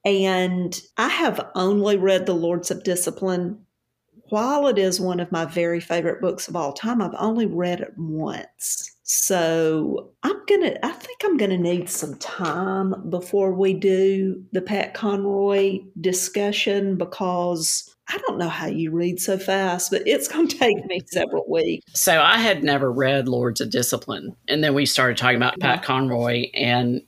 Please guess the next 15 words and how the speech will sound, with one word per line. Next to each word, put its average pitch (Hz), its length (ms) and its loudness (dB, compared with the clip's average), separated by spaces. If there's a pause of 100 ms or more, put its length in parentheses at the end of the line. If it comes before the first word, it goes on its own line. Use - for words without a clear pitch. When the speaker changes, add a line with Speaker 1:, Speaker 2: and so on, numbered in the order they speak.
(100)
Speaker 2:
you 135 120 0
know, 123 140 2
Prince 170 340 0
of 127 80 -2
Tides 127 340 0
is 123 160 -4
one 123 140 -2
of 120 60 0
my 120 320 2
very 127 400 2
favorite 123 500 0
books 139 500 0
and 135 360 2
movies. - 600 -2 (280)
But 165 440 4